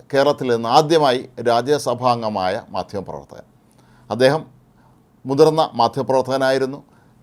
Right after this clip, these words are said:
തിരുവനന്തപുരത്തെ ദീപിക ദിനപത്രത്തിൻ്റെ എല്ലാം എല്ലാമായിരുന്നു കെ സി സെബാസ്റ്റ്യൻ. അദ്ദേഹം സ്പെഷ്യൽ കറസ്പോണ്ടന്റ് ആയിരുന്നു. കേരളത്തിലെ അന്നത്തെ അറുപതുകളിലും എഴുപതുകളിലും ഒക്കെ തന്നെ അതിശക്തനായ രാഷ്ട്രീയ നിരീക്ഷകനും,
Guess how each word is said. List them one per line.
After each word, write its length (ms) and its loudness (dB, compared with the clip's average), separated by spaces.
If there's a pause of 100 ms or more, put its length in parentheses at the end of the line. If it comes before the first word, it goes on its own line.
തിരുവനന്തപുരത്തെ 720 4
ദീപിക 540 4
ദിനപത്രത്തിൻ്റെ 800 -4
എല്ലാം 460 0
എല്ലാമായിരുന്നു 880 -2
കെ 100 -2
സി 160 -8
സെബാസ്റ്റ്യൻ. 420 -10
അദ്ദേഹം 200 -8
സ്പെഷ്യൽ 300 -12
കറസ്പോണ്ടന്റ് 640 -6 (100)
ആയിരുന്നു. 380 -8 (800)
കേരളത്തിലെ 520 6 (100)
അന്നത്തെ 460 0 (280)
അറുപതുകളിലും 440 2
എഴുപതുകളിലും 600 2
ഒക്കെ 280 -6
തന്നെ 280 -6 (920)
അതിശക്തനായ 800 -2 (600)
രാഷ്ട്രീയ 460 -2 (140)
നിരീക്ഷകനും, 720 -4